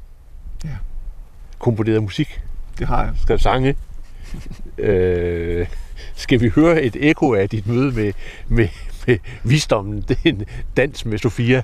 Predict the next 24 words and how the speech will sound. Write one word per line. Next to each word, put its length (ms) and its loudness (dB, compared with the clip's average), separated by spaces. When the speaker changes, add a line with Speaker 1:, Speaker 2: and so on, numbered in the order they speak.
Speaker 1:
<laughs> 600 -2
Ja, 100 4
hvad, 200 4
hvad 140 4
gør 220 2
man, 160 0
når 160 0
man, 340 0
når 120 0
man 120 2
sidder 280 6
her 320 2
og 340 2
ikke 200 2
får 120 2
besøg 380 2
af 60 0
nogen 420 0
og 240 0
bare 280 0
er 100 2
lukket 340 4
inde 460 0
i, 280 0